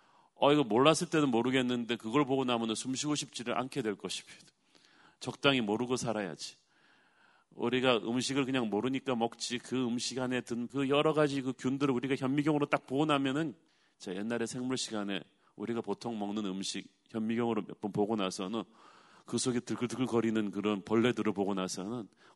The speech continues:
조그만 벌레들이, 아, 그냥 못 먹겠는 거예요. <laughs> 모르고 그냥 먹어야지. 근데 율법을 안다는 게 그런 것입니다. 딱 알고 나니까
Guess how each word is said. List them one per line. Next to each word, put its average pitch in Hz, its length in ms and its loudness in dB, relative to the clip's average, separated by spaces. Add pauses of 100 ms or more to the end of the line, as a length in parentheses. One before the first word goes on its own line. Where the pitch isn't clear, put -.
(120)
조그만 226 460 8
벌레들이, 156 500 8 (680)
아, - 80 0
그냥 160 180 4
못 110 120 0
먹겠는 208 480 4
거예요. 127 160 2
<laughs> - 720 -20
모르고 127 380 4
그냥 131 240 2
먹어야지. 107 560 2 (800)
근데 110 280 -6
율법을 143 440 4
안다는 110 360 2
게 110 100 -4
그런 107 240 -6
것입니다. - 400 -8 (920)
딱 170 180 2
알고 123 280 6
나니까 170 560 4